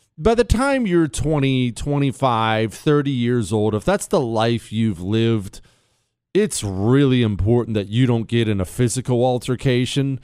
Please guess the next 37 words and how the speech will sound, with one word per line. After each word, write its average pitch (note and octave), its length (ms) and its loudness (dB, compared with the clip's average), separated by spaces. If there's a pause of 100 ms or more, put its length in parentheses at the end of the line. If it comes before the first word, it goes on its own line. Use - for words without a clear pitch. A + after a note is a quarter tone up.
(320)
with A#2+ 280 0
the B2 80 -2
guy B2 420 2
who's G#2+ 320 0
had A#2 220 0
a G#2+ 40 0
real A#2 360 2
rough A#2 340 0
upbringing B2 600 0
from A2+ 200 -2
the A2 80 2
bad A#2+ 400 2
part A#2+ 280 0
of A2+ 80 0
town. A#2 560 0
His G#2+ 260 -2
dad B2 540 0
was A2+ 180 -2
an A2 120 -2
alcoholic A#2+ 680 0
construction B2 640 -2
worker A#2+ 380 2
who B2+ 80 2
used B2 300 0
to B2+ 100 0
slap A#2+ 420 -2
him A#2+ 160 0
around, A#2 380 0
so C#3 160 0
he F#3 160 2
started E3 400 0
boxing F#3+ 520 2
at A#2 120 -2
the A#2+ 180 -2
age A2+ 220 -2
of G#2 120 -4
ten. B2 300 0